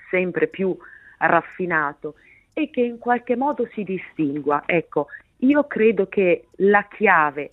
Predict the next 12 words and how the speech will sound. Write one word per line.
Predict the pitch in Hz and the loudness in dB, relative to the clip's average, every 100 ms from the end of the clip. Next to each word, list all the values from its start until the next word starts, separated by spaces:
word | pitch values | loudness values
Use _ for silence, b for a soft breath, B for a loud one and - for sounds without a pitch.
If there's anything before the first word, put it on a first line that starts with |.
| _ _ _ _ | _ _ _ _
che | 190 | -8
non | 175 170 202 | -8 -6 -2
è | 233 | -2
risolutiva | 190 - 180 170 170 175 160 | -4 -8 -10 -10 -8 -8 -6
di | 139 156 | -8 -8
tutto, | - 175 170 - 151 147 b b b | -4 -4 -4 -6 -8 -8 b b b
ma | 185 190 202 | -4 0 2
è | 208 | 2
una | 226 254 220 175 | 0 0 -2 -4
delle | 160 180 185 175 | -4 -6 -6 -10
chiavi | - 196 185 196 175 - | -6 0 2 0 -4 -8
che | 185 | -8